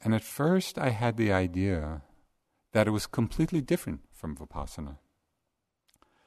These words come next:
So wh-, as I was practicing it,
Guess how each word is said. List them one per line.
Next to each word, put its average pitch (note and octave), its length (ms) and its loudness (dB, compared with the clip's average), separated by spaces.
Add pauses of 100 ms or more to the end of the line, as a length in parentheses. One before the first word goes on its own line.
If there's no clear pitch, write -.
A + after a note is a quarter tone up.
(440)
So A#2+ 420 4
wh-, A#2+ 340 0
as C3+ 140 4
I D#3 40 6
was B2+ 160 6
practicing E3 680 0
it, E2+ 280 -8